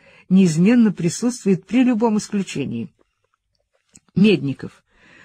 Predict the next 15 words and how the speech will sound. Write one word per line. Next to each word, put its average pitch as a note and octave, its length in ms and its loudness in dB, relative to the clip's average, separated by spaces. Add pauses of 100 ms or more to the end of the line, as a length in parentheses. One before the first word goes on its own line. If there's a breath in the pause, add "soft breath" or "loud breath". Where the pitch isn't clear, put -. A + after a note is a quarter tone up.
(180 soft breath)
Мы E4 400 2 (180)
все D4+ 220 -4
говорим C#4+ 540 0 (180)
об A3 180 0
антисоветчине. A#3 1000 -2 (120)
Это D4 220 0
неверно. C4 500 2 (640)
Говоря G#3 360 2
о - 20 -6
Корнилове, B3 580 2
следует C4 420 0
говорить A#3 380 0 (320 soft breath)
об F3+ 340 -2
антикоммунизме. A#3+ 1160 2 (580)
Козлов. E3 560 -2